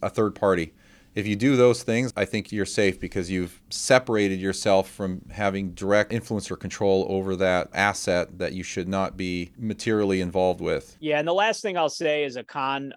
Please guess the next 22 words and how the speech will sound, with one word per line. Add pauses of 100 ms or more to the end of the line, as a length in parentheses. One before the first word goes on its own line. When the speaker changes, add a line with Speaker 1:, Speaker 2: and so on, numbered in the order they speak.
(140)
Speaker 2:
uh,
Marco,
to,
to
round
it
out
is
I
work
with
a
lot
of
real
estate
developers,
a
lot
of
business
owners,